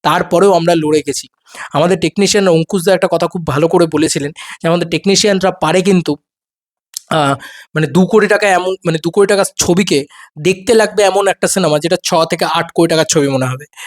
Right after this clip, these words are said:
মানে, মিনিমাম চার পাঁচ কোটি টাকার একটা এক্সট্রাভাগান্সা, গ্র্যান্ডার, সেটা আমাদের টেকনিশিয়ানরা দিতে পারেন। দেখে বোঝা যায় না, এটা আজ বলছি না,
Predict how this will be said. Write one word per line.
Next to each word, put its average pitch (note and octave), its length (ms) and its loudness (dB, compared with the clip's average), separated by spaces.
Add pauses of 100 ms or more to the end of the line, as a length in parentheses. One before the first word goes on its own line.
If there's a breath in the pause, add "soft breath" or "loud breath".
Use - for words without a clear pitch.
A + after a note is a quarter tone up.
(340 loud breath)
মানে, F3 120 2
মিনিমাম G3+ 300 4
চার F#3 280 0
পাঁচ G3 240 -2
কোটি F#3+ 180 0
টাকার F#3 160 2
একটা F#3 240 0 (220 loud breath)
এক্সট্রাভাগান্সা, F#3+ 920 0 (160)
গ্র্যান্ডার, E3 420 2 (240 loud breath)
সেটা G3 180 0
আমাদের F3+ 320 2
টেকনিশিয়ানরা F#3 540 -4
দিতে F3+ 280 -4
পারেন। D3+ 280 0 (640 loud breath)
দেখে F3 200 0
বোঝা F3 260 2
যায় E3 180 2
না, C#3+ 80 -6
এটা D#3 140 -4 (100)
আজ F#3+ 260 2
বলছি G#3 380 0
না, C#3+ 100 -6